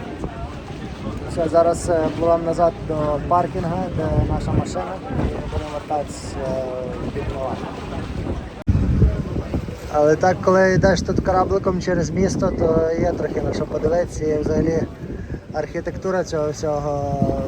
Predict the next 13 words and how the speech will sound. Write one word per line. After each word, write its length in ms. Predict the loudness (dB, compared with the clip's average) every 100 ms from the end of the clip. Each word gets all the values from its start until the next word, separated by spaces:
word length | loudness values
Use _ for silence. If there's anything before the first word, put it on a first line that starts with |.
| -4
ну, 120 | -4
досить 260 | -2 -2 -2
прикольна. 340 | -4 -2 -2 -2 -6 -6
І 320 | -4 -2 -2
розумієш 440 | -2 -2 -2 -2 -2
знову 300 | 0 0 0
проблеми, 440 | -2 0 0 -2
які 260 | -4 -6 -6
тут 100 | -6 -4
люди 220 | -4 -4
стикаються 580 | -4 -4 -2 -2 -4 -6
на 120 | -6
цих 180 | -6